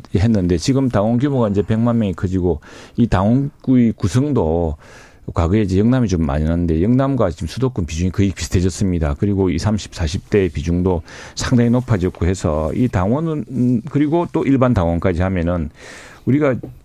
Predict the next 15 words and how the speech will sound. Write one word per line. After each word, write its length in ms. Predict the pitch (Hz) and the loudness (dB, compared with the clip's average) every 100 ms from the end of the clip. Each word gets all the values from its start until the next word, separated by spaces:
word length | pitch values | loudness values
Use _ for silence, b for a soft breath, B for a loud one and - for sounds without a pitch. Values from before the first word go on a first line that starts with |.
| - - | -6 0
이 80 | 120 | 2
나라를 340 | 147 143 113 | 2 2 -2
충분히 280 | - 147 127 | -2 0 0
걱정하고 680 | 117 110 120 123 117 101 87 | 0 -2 0 0 0 0 0
이 60 | |
정당을 340 | 107 120 123 110 | 2 2 2 0
걱정하는 460 | 113 - 127 123 | -2 0 0 2
분들끼리 720 | 110 110 113 101 147 110 92 87 B B - | 2 2 0 0 2 4 2 -2 B B -8
어떤 160 | - 98 | -4 -2
집단지성을 540 | 120 120 113 104 107 | -2 0 0 0 -2
발휘한 320 | 92 104 107 | -2 -2 -2
전당대회 420 | - 87 101 104 | -2 -2 0 -2
될 160 | 82 82 | -2 -4
거라 240 | - 107 | 0 0
보고요. 460 | 85 107 101 73 | 0 0 0 -2